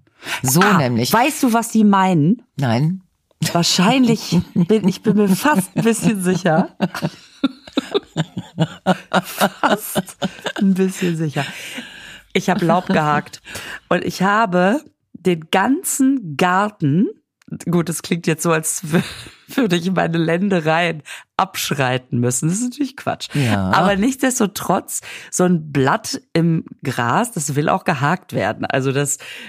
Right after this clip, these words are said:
Speaker 2: das, da braucht man schon mal auch mal so einen Schwung mehr. Ich hab so viel gehakt, ich hatte sogar eine Blase am Finger. Und, ähm, hab dann immer so gehakt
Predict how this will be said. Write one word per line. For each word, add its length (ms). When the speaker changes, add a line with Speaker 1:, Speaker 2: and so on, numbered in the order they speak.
Speaker 2:
das, 340
da 140
braucht 360
man 220
schon 220
mal 280
auch 140
mal 300
so 100
einen 180
Schwung 360
mehr. 260
Ich 120
hab 120
so 120
viel 180
gehakt, 500
ich 160
hatte 220
sogar 340
eine 180
Blase 500
am 200
Finger. 360
Und, 520
ähm, 480
hab 200
dann 200
immer 220
so 320
gehakt 680